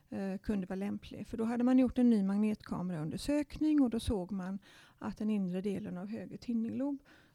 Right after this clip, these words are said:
eh, var negativt påverkad på ett sätt som, som vi s-, vi känner väl igen vid den sortens epilepsi som Andreas har. Och, eh, så du kom ju i en situation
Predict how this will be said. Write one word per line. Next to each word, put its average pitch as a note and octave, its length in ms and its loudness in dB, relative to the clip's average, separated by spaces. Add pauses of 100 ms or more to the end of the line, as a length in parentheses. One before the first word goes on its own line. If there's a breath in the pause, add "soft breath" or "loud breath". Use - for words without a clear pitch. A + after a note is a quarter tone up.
eh, A#3+ 360 -2
var G#3 720 -4
negativt G3 600 -6
påverkad G3 460 0
på A3+ 80 4
ett A3+ 60 0
sätt - 260 0
som, G3 400 -2 (100)
som F#2+ 400 -4
vi G3 80 -6
s-, - 180 -12
vi G3+ 140 -2
känner F#3+ 280 -2
väl F3 200 -2
igen B3 540 4
vid G3 340 -2
den F3 360 -4
sortens - 480 -10
epilepsi - 500 -10
som - 160 -12
Andreas F#3+ 340 -10
har. C#4+ 460 -6 (680 loud breath)
Och, - 280 -6
eh, G#3+ 260 0 (200)
så G#3+ 360 -4
du G#3 300 -4
kom C4 320 0
ju A3+ 180 2
i - 20 0
en A3+ 80 0
situation G#3 720 -4